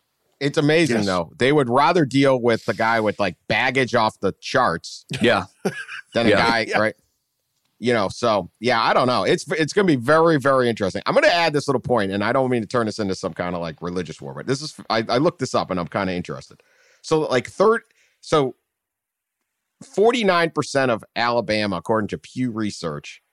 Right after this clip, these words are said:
Speaker 1: is evangelical Christian.
Speaker 2: Mm-hmm.
Speaker 1: Eighty-six percent is Christian. Twelve percent of Alabama is either atheist or agnostic.
Speaker 2: Hmm.
Speaker 1: Now, thirty percent of the country is. Like, it's a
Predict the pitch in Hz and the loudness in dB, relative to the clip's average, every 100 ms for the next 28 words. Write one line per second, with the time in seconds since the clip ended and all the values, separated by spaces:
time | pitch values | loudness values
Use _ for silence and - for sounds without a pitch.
0 | _ _ - 113 104 95 117 120 104 110 | _ _ -6 -4 -2 -2 0 0 0 0
1 | 104 - 92 - _ _ 98 - - _ | -2 -4 -6 -8 _ _ -8 -8 -16 _
2 | _ _ _ _ _ _ _ _ 104 143 | _ _ _ _ _ _ _ _ -14 -12
3 | 143 120 127 139 165 - 135 - 117 117 | -10 -8 0 0 0 -2 -4 -4 -4 -2
4 | 107 - 101 87 - - _ _ _ _ | -2 -2 -6 -6 -10 -20 _ _ _ _
5 | _ _ _ - - 190 285 - 202 180 | _ _ _ -10 2 4 4 2 0 2
6 | - 170 127 123 139 123 117 123 110 98 | 2 2 2 0 0 0 2 2 0 -2
7 | 92 101 92 - _ _ - 113 110 - | -4 -4 -4 -10 _ _ -8 -2 -2 -2
8 | 117 139 147 139 - 107 87 82 82 80 | -4 -4 -2 -4 -2 -4 -4 -6 -8 -10
9 | - _ - _ _ _ _ _ _ _ | -18 _ -20 _ _ _ _ _ _ _
10 | 127 190 135 - - 220 - 170 226 220 | -4 -2 -2 -4 -4 -4 0 0 0 0
11 | 180 - 147 117 - 139 - 92 73 67 | -2 0 0 0 -2 -2 -4 -10 -12 -16
12 | - - _ _ _ 107 120 165 | -20 -20 _ _ _ -4 -2 -2